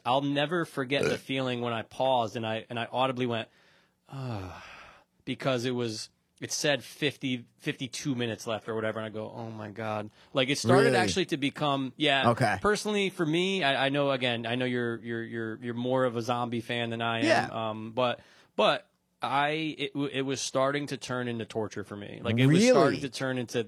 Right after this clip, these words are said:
Speaker 1: well,
Speaker 2: Okay.
Speaker 1: it's, 'cause it's just not entertaining.
Speaker 2: Okay,
Speaker 1: And
Speaker 2: okay.
Speaker 1: I go, "Now I just have to sit through this." And, and my whole time I'm going, "Let me try to imagine I'm a kid." And I go, "Nah, nah, nah, nah, that, that's not working. Let me try to imagine I'm a giant zombie fan." No, no, no, no, this isn't working. I couldn't
Speaker 2: Of
Speaker 1: find
Speaker 2: course,
Speaker 1: an
Speaker 2: that
Speaker 1: angle
Speaker 2: <laughs> Yeah.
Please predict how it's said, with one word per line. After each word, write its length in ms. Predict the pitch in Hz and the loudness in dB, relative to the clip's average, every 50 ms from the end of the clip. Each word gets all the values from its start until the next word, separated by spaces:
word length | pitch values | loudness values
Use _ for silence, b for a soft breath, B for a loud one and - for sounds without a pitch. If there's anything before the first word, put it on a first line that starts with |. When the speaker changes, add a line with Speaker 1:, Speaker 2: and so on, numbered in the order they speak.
| 110 - | 0 4
Speaker 1:
well, 140 | - 131 135 | 4 6 6
Speaker 2:
Okay. 200 | 135 117 87 67 | 4 2 2 0
Speaker 1:
it's, 80 | - 127 | -2 -2
'cause 160 | - 147 131 | -2 0 0
it's 100 | 139 - | 0 -2
just 160 | 131 107 110 | -2 -2 -2
not 240 | 127 123 131 131 - | 0 0 0 0 0
entertaining. 600 | 127 117 107 98 - 113 110 101 95 90 87 - | -2 -4 -4 -6 -6 -8 -8 -8 -8 -8 -2 2
Speaker 2:
Okay, 320 | 113 120 107 - 107 73 58 - - | 2 2 4 2 0 -2 -2 -2 0
Speaker 1:
And 140 | - 123 | 2 2
Speaker 2:
okay. 80 | 123 - | 4 4
Speaker 1:
I 60 | - 123 | 4 2
go, 160 | 120 - 117 - | 2 0 -4 -4
"Now 200 | 127 127 135 143 | 0 2 4 4
I 60 | 143 143 | 4 2
just 160 | 139 143 131 | 2 0 0
have 120 | 147 139 | 0 0
to 100 | - 131 | -2 -4
sit 200 | - - 143 135 | -4 -4 -4 -4
through 140 | - 139 131 | -2 -2 0
this." 220 | 127 123 113 - | 0 0 -2 -2
And, 200 | 131 131 135 143 - | -4 -4 -4 -4 -4
and 100 | - 131 | -4 -4
my 80 | 131 120 | -2 -2
whole 240 | - - 196 220 214 | -2 0 0 -2 -2
time 360 | - - - - 180 233 226 160 | -2 -6 -8 -6 -4 -4 -2 -2
I'm 100 | 135 127 | -2 0
going, 360 | 131 131 131 131 123 120 117 b b b b b b b b - | 0 0 0 0 0 -2 -6 b b b b b b b b -6
"Let 120 | 131 139 180 | -4 -2 -2
me 120 | 262 285 | -2 -2
try 220 | - - 285 277 269 | -2 0 0 2 2
to 140 | 262 214 | 2 2
imagine 480 | 160 135 131 135 139 143 143 123 135 143 | 0 0 0 0 2 2 0 0 0 0
I'm 140 | 131 123 117 | -2 -2 -2
a 60 | 98 | -4
kid." 340 | - - - 160 135 113 107 | -8 -4 -2 0 0 0 0
And 100 | 113 117 | -2 -4
I 60 | 117 | -2
go, 140 | 117 123 117 | -2 -2 -2
"Nah, 240 | 117 135 143 147 143 | -2 0 0 0 2
nah, 120 | 143 147 | 2 0
nah, 80 | 143 135 | 0 0
nah, 120 | 131 127 | 0 0
that, 160 | 123 123 123 120 | 0 0 0 0
that's 160 | 131 123 - | -2 0 0
not 80 | 127 | 0
working. 300 | 117 117 113 - 101 101 b b b b | 0 0 0 -2 -6 -10 b b b b
Let 120 | - 147 202 | -6 -4 -4
me 80 | 269 | -2
try 180 | - - 269 269 | 0 0 0 2
to 140 | 247 240 214 | 2 2 2
imagine 420 | 180 160 151 156 156 156 139 156 | 0 0 0 0 0 0 0 0
I'm 140 | 147 135 127 | -2 0 -2
a 20 | |
giant 640 | 117 107 107 110 113 131 131 131 131 127 127 123 117 | -4 -4 -4 -2 0 2 2 2 0 0 -2 -2 -2
zombie 300 | 113 123 127 127 120 117 | 0 0 0 0 0 -2
fan." 300 | - - 107 107 101 - - | -4 -4 -6 -6 -6 -6 -6
No, 180 | 123 135 139 | -4 -2 -2
no, 80 | 143 143 | 0 0
no, 80 | 139 135 | 2 2
no, 60 | 123 | 2
this 200 | 113 127 170 147 | 2 2 0 0
isn't 160 | 156 143 131 120 | 0 -2 0 0
working. 300 | 120 113 117 117 110 - - | 0 -2 -2 -6 -10 -6 -2
I 200 | 127 139 151 196 | 0 0 0 0
couldn't 320 | - - 247 254 247 220 - | -2 -4 -4 -2 2 4 4
Speaker 2:
Of 80 | 143 | 4
Speaker 1:
find 140 | - 160 180 | 6 6 6
Speaker 2:
course, 160 | 185 143 120 131 | 6 6 4 4
Speaker 1:
an 60 | - | 2
Speaker 2:
that 120 | 165 151 127 | 2 2 2
Speaker 1:
angle 280 | 147 165 147 - - | 0 -2 -2 0 2
Speaker 2:
<laughs> 20 | 175 | 2
Yeah. 200 | 143 - 92 | 2 2 0